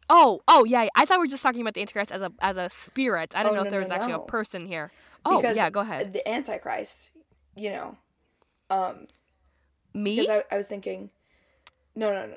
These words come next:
Speaker 2: no. Okay.
Speaker 1: Oh.
Speaker 2: No. Give me a moment to
Speaker 1: <laughs> No,
Speaker 2: to
Speaker 1: take
Speaker 2: collect
Speaker 1: your
Speaker 2: my
Speaker 1: time, take your
Speaker 2: thoughts.
Speaker 1: time.
Speaker 2: To collect
Speaker 1: Yeah,
Speaker 2: my
Speaker 1: yeah,
Speaker 2: thoughts.
Speaker 1: yeah.
Speaker 2: I'm sorry. I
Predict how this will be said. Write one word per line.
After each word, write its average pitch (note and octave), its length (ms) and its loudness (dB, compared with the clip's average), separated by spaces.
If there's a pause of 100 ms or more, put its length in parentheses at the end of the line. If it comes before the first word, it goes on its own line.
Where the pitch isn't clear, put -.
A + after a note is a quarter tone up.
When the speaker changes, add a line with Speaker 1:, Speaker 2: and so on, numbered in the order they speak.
(100)
Speaker 2:
no. - 140 -8 (260)
Okay. - 280 -10 (360)
Speaker 1:
Oh. A#3+ 320 6 (240)
Speaker 2:
No. - 180 -10 (320)
Give G#3 140 -2
me A#3 140 -2
a C4+ 40 -2
moment F#3+ 360 -4 (640)
to G3 220 0 (220)
Speaker 1:
<laughs> - 200 -20
No, G#3 200 -4
Speaker 2:
to D#3 60 -2
Speaker 1:
take - 20 -8
Speaker 2:
collect C4+ 200 4
Speaker 1:
your C4 80 -2
Speaker 2:
my G#3 160 2
Speaker 1:
time, F#3 100 -2
take G#3+ 120 -4
your A3+ 80 -2
Speaker 2:
thoughts. - 20 -10
Speaker 1:
time. F3+ 280 -4 (220)
Speaker 2:
To A3 80 -8
collect G3+ 200 -2
Speaker 1:
Yeah, F#3+ 60 -2
Speaker 2:
my F#3+ 60 -4
Speaker 1:
yeah, F3+ 120 -2
Speaker 2:
thoughts. E3+ 100 -2
Speaker 1:
yeah. - 40 -12
Speaker 2:
I'm G3+ 60 -14
sorry. - 300 -12 (1300)
I C#4 300 0